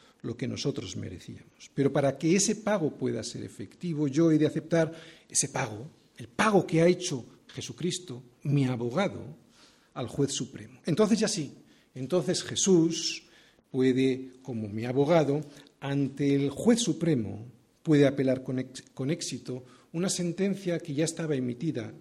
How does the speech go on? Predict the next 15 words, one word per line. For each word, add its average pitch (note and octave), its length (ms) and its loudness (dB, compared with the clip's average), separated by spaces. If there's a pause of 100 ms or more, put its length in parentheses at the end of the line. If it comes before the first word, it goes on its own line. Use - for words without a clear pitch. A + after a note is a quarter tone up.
(100)
sobre G#2+ 380 -10
mí C3+ 160 0
mismo, A#2 520 -6
¿no? D#3+ 120 -16 (1120)
Y D3 320 -6
era A3+ 120 -2
una A#3 120 -2
sentencia A3 500 -6
que F#3+ 120 -8
había F#3+ 160 -4
emitido G#3 400 -4
yo D#3+ 640 -2
mismo D#3+ 480 0
sobre A#2 300 -6
mí. C#3 260 -4